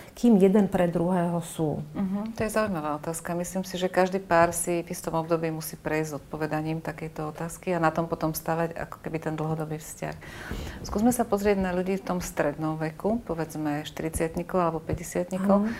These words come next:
Speaker 2: ktorí majú zase iné otázky vo svojej hlave. Tí už celkom neriešia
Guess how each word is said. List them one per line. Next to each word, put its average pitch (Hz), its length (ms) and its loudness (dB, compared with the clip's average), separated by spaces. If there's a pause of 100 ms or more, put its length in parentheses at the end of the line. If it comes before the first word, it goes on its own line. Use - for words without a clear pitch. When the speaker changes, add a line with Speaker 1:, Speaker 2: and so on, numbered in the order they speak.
(320)
Speaker 2:
ktorí 220 240 4
majú 226 240 4
zase 220 320 2
iné 214 320 6
otázky 156 480 -2
vo 156 80 -4
svojej 151 400 -4
hlave. 147 320 -2
Tí 226 160 2
už 226 160 -2
celkom 240 320 4
neriešia 196 720 2